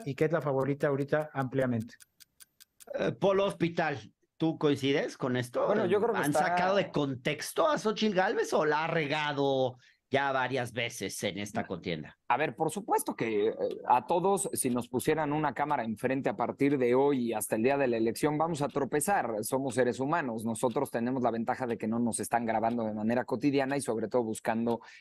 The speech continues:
Speaker 3: el error. Entonces, claro que ha habido tropiezos. Ella misma lo acepta de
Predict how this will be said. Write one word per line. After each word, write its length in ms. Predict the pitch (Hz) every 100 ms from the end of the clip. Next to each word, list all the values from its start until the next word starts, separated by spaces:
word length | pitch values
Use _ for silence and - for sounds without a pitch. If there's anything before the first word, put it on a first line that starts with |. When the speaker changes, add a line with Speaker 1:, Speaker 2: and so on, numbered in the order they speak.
| -
Speaker 3:
el 160 | 117
error. 380 | 113 110 113 107
Entonces, 260 | 110 131 -
claro 320 | 131 147 165
que 80 | -
ha 40 |
habido 260 | 110 113 120
tropiezos. 580 | 139 127 143 123 135 143
Ella 260 | 123 120 113
misma 500 | 113 107 110 117 107 - - -
lo 160 | 123
acepta 600 | 120 - 131 - 127 143 -
de 440 | 117 120 123